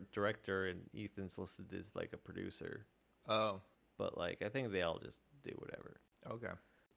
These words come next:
Speaker 1: I'm excited because I really love this movie, and I, and you haven't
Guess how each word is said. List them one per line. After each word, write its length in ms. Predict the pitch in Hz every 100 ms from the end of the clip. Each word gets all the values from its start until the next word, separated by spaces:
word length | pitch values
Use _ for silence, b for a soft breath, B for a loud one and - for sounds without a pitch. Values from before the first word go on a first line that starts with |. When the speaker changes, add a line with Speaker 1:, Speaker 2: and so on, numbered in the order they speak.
| -
Speaker 1:
I'm 160 | 123
excited 460 | 185 - 117 104 104
because 260 | 107 120 117
I 100 | 139
really 280 | 123 113
love 240 | 98 113 107
this 180 | 92 104
movie, 420 | 95 90 95 95 B B B B B B B -
and 520 | 107 104 101 98 98 107 - - - - _ _ -
I, 120 | 107
and 440 | 117 107 113 120 127
you 120 | 131
haven't 440 | 131 120 113 107